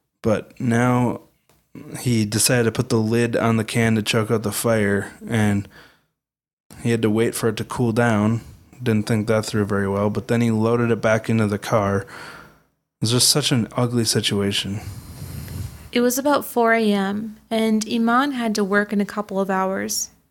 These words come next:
Speaker 2: So they went home, and Tiffany went to bed, and then Iman went to work. He worked both jobs while the trash can just sit there in the
Speaker 1: <sighs>
Speaker 2: back of his car.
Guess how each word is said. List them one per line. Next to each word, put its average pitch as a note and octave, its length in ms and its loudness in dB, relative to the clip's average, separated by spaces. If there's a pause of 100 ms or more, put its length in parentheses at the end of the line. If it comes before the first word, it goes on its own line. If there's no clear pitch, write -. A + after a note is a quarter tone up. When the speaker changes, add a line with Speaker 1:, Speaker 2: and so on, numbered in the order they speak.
(100)
Speaker 2:
So - 180 2
they A#3+ 140 2
went A#3 240 0
home, G#3 380 2
and G#3+ 160 -2
Tiffany A3+ 420 -2
went G#3+ 160 0
to - 80 -6
bed, F#3+ 360 -4 (600)
and G3+ 160 2
then G#3 180 4
Iman G#3+ 340 2
went A3+ 160 -2
to A3+ 80 -4
work. B3 360 -6 (580)
He A3 140 -2
worked G#3+ 280 0
both A3+ 240 2
jobs G#3 460 2
while G3+ 100 0
the F#3+ 80 -2
trash G#3 400 -2
can A#3+ 480 -4 (280)
just G#3+ 220 -2
sit A#3 300 0
there F3+ 340 -4 (380)
in G#3 80 4
the G#3 60 6
Speaker 1:
<sighs> - 20 2
Speaker 2:
back F#3+ 220 2
of F#3 80 -10
his G3 140 -2
car. F3 420 -6